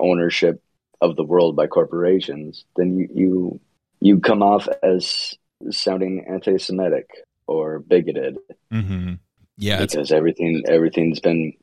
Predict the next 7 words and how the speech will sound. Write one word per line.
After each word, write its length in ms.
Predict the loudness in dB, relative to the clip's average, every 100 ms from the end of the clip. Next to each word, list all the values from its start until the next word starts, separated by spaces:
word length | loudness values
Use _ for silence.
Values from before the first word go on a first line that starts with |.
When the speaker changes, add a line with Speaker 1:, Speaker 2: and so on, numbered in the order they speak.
| _ _ -4
Speaker 1:
been, 400 | -2 0 -2 -4
been 240 | -2 -2 -4
forced 460 | 0 4 4 2
into 240 | 0 4 4
this 180 | 4 2
worldview 760 | 4 4 2 4 6 6 4 -2 -16 -20 -20 -6
that 360 | 2 4 4